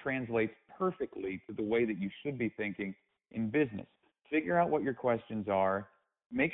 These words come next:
sure that you don't forget what they are. Look at them periodically. Talk with others about them. Sit back and think a little bit about how to answer 'em. And magically, you'll find that the answers come. They might not come,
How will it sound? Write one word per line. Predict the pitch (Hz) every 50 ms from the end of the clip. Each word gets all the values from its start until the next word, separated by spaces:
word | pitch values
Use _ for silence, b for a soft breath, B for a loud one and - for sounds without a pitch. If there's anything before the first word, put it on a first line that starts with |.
| -
sure | - 196 185
that | 175 156
you | 131 131 123
don't | 135 139 135 110 - -
forget | 123 117 104 110 120 135 113
what | 117 107 -
they | - 104 98
are. | 95 95 95 98 107
Look | 110 113 117 139 156 - - -
at | - 110 107 104
them | - 110 104 95 - -
periodically. | 127 123 127 123 117 101 98 98 92 92 90 - - 95 92 92 92 92 - _ _ _ _ _ - - -
Talk | 170 185 180 180 -
with | 143 123 113
others | 107 101 92 98 95 87
about | 92 85 95 92 92 92 90 -
them. | 101 98 95 92 - -
Sit | 196 185 190
back | - 160 143 135 117 120
and | 110 98 -
think | - 107 101 - -
a |
little | 98 98 98 92 92
bit | 87 98 98 90
about | 92 98 95 92
how | 98 98 95
to | 95 90
answer | 110 110 107 - 107 101
'em. | 95 B B B B B B
And | - 131 139 135 131 131
magically, | 147 185 247 285 240 180 165 131 - 120 117 113 113 113 110
you'll | 92 107 117 123 143 175 185 - - -
find | 143 143 151 139 113 104 101 98
that | 98 107 101 -
the | 113 110 107 117
answers | 123 123 120 - 110 101 - - - -
come. | 151 131 95 90 113 -
They | 113 113
might | 123 139 151 143
not | 117 123 120 120 - -
come, | 123 113 113 107 101